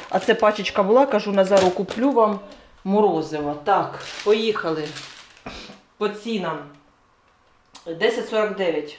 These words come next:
морозиво. Їх скільки там? Вісім штучок таких маленьких.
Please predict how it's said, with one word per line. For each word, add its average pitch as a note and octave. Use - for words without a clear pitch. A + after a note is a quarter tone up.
морозиво. D#3
Їх G#3
скільки A3
там? F#3+
Вісім B3+
штучок -
таких -
маленьких. D3+